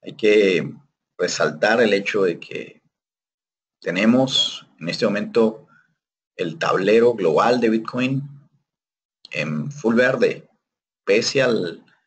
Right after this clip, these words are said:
al potente pullback que tuvimos en la madrugada. El tablero general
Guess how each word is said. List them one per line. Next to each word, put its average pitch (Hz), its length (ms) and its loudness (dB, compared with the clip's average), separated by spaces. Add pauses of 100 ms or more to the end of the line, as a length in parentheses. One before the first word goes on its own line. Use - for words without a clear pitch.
(320)
al 80 180 -6
potente 101 420 -2
pullback 113 380 2
que 98 100 -6
tuvimos 85 460 -6
en 90 60 -6
la 92 60 -6
madrugada. 87 800 -2 (1000)
El 76 260 -4
tablero 87 400 0
general 107 760 0